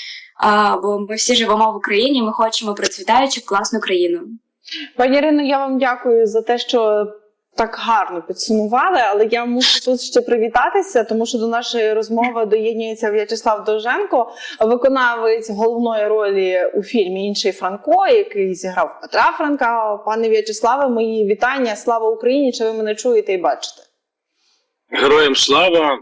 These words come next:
Speaker 3: бачу вас, чую, всіх з прийдешніми святами і миру нам, перемоги якнайшвидше бажаю.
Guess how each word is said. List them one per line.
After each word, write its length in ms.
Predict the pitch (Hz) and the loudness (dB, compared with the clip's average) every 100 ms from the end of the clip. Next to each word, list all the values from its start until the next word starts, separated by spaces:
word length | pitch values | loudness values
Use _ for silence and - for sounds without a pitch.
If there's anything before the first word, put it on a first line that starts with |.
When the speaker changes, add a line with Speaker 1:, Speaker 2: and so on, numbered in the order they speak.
| - | -2
Speaker 3:
бачу 360 | 135 165 - 147 | 0 0 0 0
вас, 260 | 139 - | 0 -2
чую, 540 | - 143 160 156 143 139 | -4 0 0 0 0 -2
всіх 360 | - 139 139 | -4 -4 -4
з 100 | - | -4
прийдешніми 760 | - 127 104 123 110 - 110 104 | 0 0 2 2 2 -2 -6 -4
святами 680 | - - - 131 156 156 156 _ _ _ - - _ _ _ | -2 -2 -2 0 2 0 -2 _ _ _ -14 -14 _ _ _
і 500 | - 117 127 127 131 127 117 98 | 0 4 6 4 4 2 0 -2
миру 300 | 113 131 127 | 0 0 0
нам, 340 | 110 104 101 92 _ _ _ - | 0 -2 -2 -10 _ _ _ -2
перемоги 560 | 110 110 101 95 87 90 | 2 2 4 4 2 0
якнайшвидше 680 | 87 87 85 82 73 - 73 | -2 0 0 2 0 -2 -2
бажаю. 440 | 78 73 67 | -2 2 0